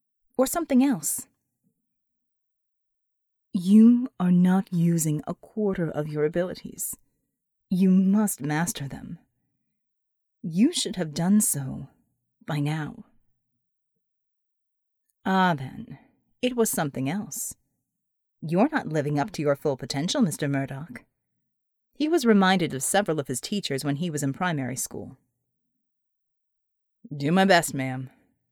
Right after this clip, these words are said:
Don't want to burn the whole hood down, though." He stood up from the wall, stretching. "Anything else, Vic?" "Hunter's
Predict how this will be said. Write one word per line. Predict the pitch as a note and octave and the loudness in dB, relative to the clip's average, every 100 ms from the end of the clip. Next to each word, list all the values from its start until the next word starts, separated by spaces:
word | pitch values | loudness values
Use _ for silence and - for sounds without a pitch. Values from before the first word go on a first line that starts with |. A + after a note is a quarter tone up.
| _ - | _ -2
Don't | F3 D3 | 0 2
want | F#3+ F#3 | 2 2
to | |
burn | D#3+ F3 E3 | 2 2 2
the | D3+ | 4
whole | E3 D3+ | 4 4
hood | F#3+ C#4 | 4 2
down, | C3 A#2+ B2 | 2 -2 -2
though." | A#2 A2+ B2 _ _ _ _ _ _ _ _ _ _ _ | -4 -8 -12 _ _ _ _ _ _ _ _ _ _ _
He | _ A#3 | _ -2
stood | - C4 | 0 2
up | B3+ - | 2 2
from | B3+ | 4
the | A#3+ | 6
wall, | G#3 F#3+ C#3+ D#3 | 6 2 0 -4
stretching. | - G#3 F#3 - C#3+ C#3+ _ _ _ _ _ _ _ _ _ - | -6 -4 -4 -4 -8 -10 _ _ _ _ _ _ _ _ _ -4
"Anything | D3 A3 B3 | 0 2 6
else, | B3+ C4+ A3 | 6 4 4
Vic?" | D4 E4 - _ _ _ _ _ _ _ _ _ _ _ _ _ _ B3+ | 2 2 -4 _ _ _ _ _ _ _ _ _ _ _ _ _ _ 0
"Hunter's | D4+ E4+ D#4+ | 2 2 0